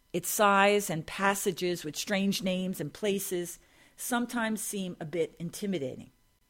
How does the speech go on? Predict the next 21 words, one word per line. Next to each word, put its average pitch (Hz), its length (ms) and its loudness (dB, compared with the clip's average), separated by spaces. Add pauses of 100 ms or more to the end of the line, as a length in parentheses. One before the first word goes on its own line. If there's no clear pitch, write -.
(1200)
I 196 140 0
encourage 226 520 2
you 214 100 0
to 196 100 0
try 180 240 0
an 165 260 -2
ancient 196 640 -2
but 156 180 -2
simple 233 460 0
method 160 560 -4 (180)
of 160 140 -6
encountering 233 680 -2
God 131 420 -4 (400)
through 185 160 -2
prayerful 202 560 0
reading 175 400 -2
of 143 100 -6
Scripture - 560 -2
called 160 340 -2
Lectio 156 540 -2
Divina. 143 480 -4